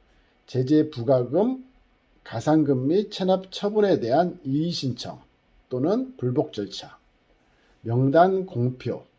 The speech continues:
부정 청구 신고에 대한 포상금은 해당 법 내용을 우선 적용하고 관련 조항이 없으면 공공재정 환수법을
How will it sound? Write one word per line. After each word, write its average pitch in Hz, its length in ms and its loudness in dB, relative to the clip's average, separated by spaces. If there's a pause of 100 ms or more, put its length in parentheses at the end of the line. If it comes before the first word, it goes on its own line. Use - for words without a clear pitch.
(1000)
부정 170 340 4
청구 214 680 2 (100)
신고에 208 600 6
대한 143 460 0
포상금은 190 840 -4 (760)
해당 190 300 0
법 175 220 4
내용을 117 720 0
우선 139 380 0
적용하고 107 720 -4 (1040)
관련 160 480 2
조항이 147 340 4
없으면 113 800 -4 (880)
공공재정 123 680 0
환수법을 151 800 -2